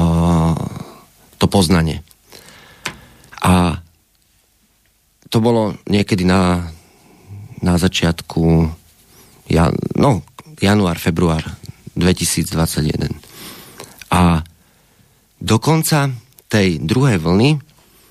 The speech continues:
to narastlo na číslo šesťsto.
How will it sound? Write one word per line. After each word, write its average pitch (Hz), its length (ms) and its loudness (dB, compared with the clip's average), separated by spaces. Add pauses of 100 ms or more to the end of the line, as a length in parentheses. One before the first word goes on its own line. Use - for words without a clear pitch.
(540)
to 98 160 2
narastlo 110 560 0
na 95 160 2
číslo - 400 -2
šesťsto. - 480 -2